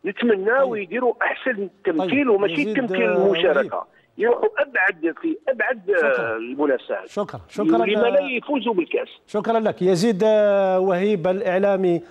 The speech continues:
Speaker 2: آه، الرياضي الجزائري والخبير في قضايا كرة القدم الإفريقية. آه، كنت، آه، معنا عبر الهاتف. شكرًا على كل هذه الإح-، الإحاطة. نلقاك، آه، في فرصة أخرى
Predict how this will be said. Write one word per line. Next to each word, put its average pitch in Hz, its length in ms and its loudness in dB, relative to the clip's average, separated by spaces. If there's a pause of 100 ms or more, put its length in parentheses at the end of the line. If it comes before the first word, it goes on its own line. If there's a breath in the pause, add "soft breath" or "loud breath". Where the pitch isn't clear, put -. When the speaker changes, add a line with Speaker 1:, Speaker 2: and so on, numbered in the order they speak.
(380 loud breath)
Speaker 2:
آه، 165 240 2
الرياضي 185 460 2
الجزائري 180 720 0
والخبير 185 580 2
في 185 140 -4
قضايا 175 600 2
كرة 196 200 0
القدم 196 420 0
الإفريقية. 185 840 0 (520 loud breath)
آه، 170 340 2
كنت، 185 320 -4
آه، 160 520 0
معنا 180 460 0
عبر 170 200 0
الهاتف. 175 500 0
شكرًا 185 220 -2
على 175 180 0
كل 196 160 -2
هذه 175 220 2
الإح-، 165 260 -4 (100)
الإحاطة. 196 380 -2
نلقاك، 180 440 -2 (440 loud breath)
آه، 165 240 2
في 185 160 -2
فرصة 175 520 -2
أخرى 170 440 0